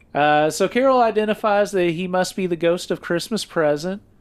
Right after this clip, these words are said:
Uh, he says a bunch of sassy stuff, and she starts to rush him, and he finally invites her to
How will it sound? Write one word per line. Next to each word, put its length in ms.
Uh, 200
he 160
says 340
a 60
bunch 300
of 80
sassy 460
stuff, 540
and 340
she 380
starts 440
to 100
rush 420
him, 260
and 140
he 340
finally 500
invites 600
her 400
to 720